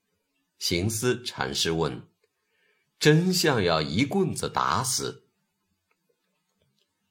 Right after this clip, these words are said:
西迁回答：“若不去的话，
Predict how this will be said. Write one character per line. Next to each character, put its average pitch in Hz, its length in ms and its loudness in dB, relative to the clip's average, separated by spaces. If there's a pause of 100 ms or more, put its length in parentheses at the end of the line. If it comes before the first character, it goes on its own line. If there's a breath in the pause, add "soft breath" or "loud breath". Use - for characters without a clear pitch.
西 120 240 0
迁 107 360 0
回 76 180 -2
答 65 440 -4 (640)
：“若 117 260 4
不 120 200 0
去 151 240 0
的 90 80 2
话， 69 560 -2